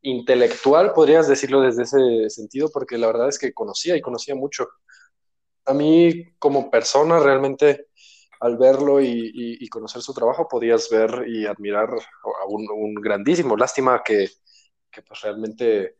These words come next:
no le fue nada bien, pero, pero uno, uno se da cuenta de las, de las personas y de la calidad que tienen. Entonces, pues,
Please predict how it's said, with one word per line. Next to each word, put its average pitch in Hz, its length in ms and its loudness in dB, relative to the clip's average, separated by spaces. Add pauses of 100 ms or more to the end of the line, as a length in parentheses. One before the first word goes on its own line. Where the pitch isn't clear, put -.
(300)
no 113 120 -2
le 110 80 2
fue 107 340 2
nada 101 260 2
bien, 135 200 4 (100)
pero, 107 420 4 (600)
pero 110 280 6
uno, 127 560 4
uno 160 180 0
se 143 120 -2
da 127 100 2
cuenta 139 340 -2
de 110 100 -2
las, 101 280 -10
de 110 100 -14
las 107 120 -12
personas 107 540 -14
y 101 80 -10
de 95 100 -8
la 95 80 -8
calidad 98 360 -10 (300)
que 85 120 -20
tienen. 113 260 -4
Entonces, 104 800 -6 (720)
pues, - 640 0